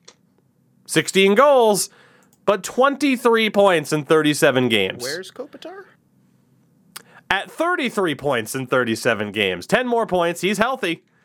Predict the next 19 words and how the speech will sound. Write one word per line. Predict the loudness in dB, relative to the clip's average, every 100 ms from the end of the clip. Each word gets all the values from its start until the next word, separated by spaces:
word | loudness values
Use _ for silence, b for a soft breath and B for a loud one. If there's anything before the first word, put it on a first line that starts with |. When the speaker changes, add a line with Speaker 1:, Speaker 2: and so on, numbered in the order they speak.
| _ _
Speaker 1:
but | -2
they | 0
didn't, | 0 0 -4 0
they | 2
didn't | 2 0
send | 2 2 4
Anze | 2 2 2
Kopitar. | 2 0 -2 -2 -4 _ _ _ _ _ _ _ _ _ _ _ _ _ -20 -20 _ _ _ -16 -10
I |
don't, | 0 0
I | 2 0
don't | 0 2
know | 2
why. | 2 2 0 _ _ -20 _ _ _ -10 -2
I, | 0 0 -4 -6 -8 -12 _ _
I | -12 -12 -10
don't | -4 -2 0
know | 0
why. | 0 -2